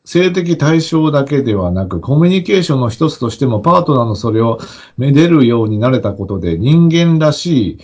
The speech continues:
くだらないけれど大切なつながりを持てているなぁと思っています。お父さん、唯一の記憶がそれって、ヒントをサンキューな。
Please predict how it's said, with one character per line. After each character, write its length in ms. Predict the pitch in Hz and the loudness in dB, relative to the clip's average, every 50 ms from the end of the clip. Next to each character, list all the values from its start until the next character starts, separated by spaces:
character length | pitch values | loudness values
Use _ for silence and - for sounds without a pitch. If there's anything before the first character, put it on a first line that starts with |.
| - - - _ _ _ | -20 -20 -20 _ _ _
く 120 | - 123 123 | -4 -2 0
だ 140 | 143 156 | 2 2
ら 140 | 170 185 180 | 2 2 0
な 120 | 190 190 180 | 0 0 0
い 80 | 156 | -2
け 100 | - 135 117 | -2 -2 -2
れ 100 | 107 101 | -2 -2
ど 100 | 101 87 | -4 -4
大 240 | - 131 156 165 | -2 -2 0 0
切 260 | 151 156 160 151 160 160 | 0 -2 -4 -4 -2 -2
な 120 | 160 147 | -2 -2
つ 160 | - - 139 | -2 -2 -2
な 160 | 143 151 151 | 0 2 2
が 120 | 147 147 147 | 2 2 0
り 140 | 143 143 139 | 0 0 -2
を 60 | 131 | -2
持 160 | 135 143 147 | -2 -2 -2
て 100 | 151 139 | -2 -2
て 120 | 113 131 | 0 0
い 120 | 113 110 107 | 0 0 0
る 120 | 113 117 | 0 0
な 240 | 127 143 156 156 131 | 0 0 0 0 0
ぁ 40 | 131 | -2
と 380 | - 180 175 147 123 - - - | -2 -2 -2 -2 -4 -6 -10 -10
思 220 | 101 101 104 107 | -6 -4 -4 -4
っ 80 | 107 - | -6 -8
て 100 | - 90 | -8 -8
い 100 | 80 71 | -8 -8
ま 120 | 71 73 | -8 -12
す。 260 | - - - - _ _ _ | -14 -16 -20 -20 _ _ _
お 120 | - 107 104 | -12 -8 -2
父 220 | 131 131 120 107 | 2 2 2 2
さ 180 | - - 117 104 | 0 0 -2 -2
ん、 180 | 92 82 80 - - - - - _ _ _ _ _ _ _ _ _ _ _ _ - | -2 -2 -4 -8 -16 -20 -20 -20 _ _ _ _ _ _ _ _ _ _ _ _ 0
唯 240 | 131 147 165 165 | 4 4 6 6
一 200 | 147 123 - - 127 | 4 2 -2 -4 -2
の 440 | 123 135 143 156 156 143 - - _ | 0 2 2 2 2 0 -4 -10 _
記 140 | - - 120 113 | -10 -6 -6 -4
憶 200 | 107 104 113 110 | -6 -6 -6 -4
が 240 | 117 120 120 - | -2 -2 -2 -4
そ 160 | - - - 101 | -8 -12 -12 -10
れ 120 | 98 104 | -10 -10
っ 20 | |
て、 340 | 104 104 - _ - 113 104 - - - _ _ _ _ _ _ _ _ | -10 -12 -14 _ -6 -6 -6 -6 -10 -18 _ _ _ _ _ _ _ _
ヒ 220 | _ _ - 147 147 | _ _ -4 -2 -2
ン 160 | 135 117 107 | -2 -2 -4
ト 140 | - 110 101 | -6 -6 -4
を 340 | 95 90 85 80 78 - _ _ _ _ _ _ _ _ - | -4 -6 -6 -8 -10 -14 _ _ _ _ _ _ _ _ -10
サ 220 | - 135 139 139 | -4 -2 -2 -2
ン 80 | - - | -2 -4
キ 140 | - 101 | -6 -6
ュ 60 | 87 80 | -4 -4
ー 40 | |
な。 340 | 82 101 117 - - - _ | -2 -2 -2 -4 -4 -8 _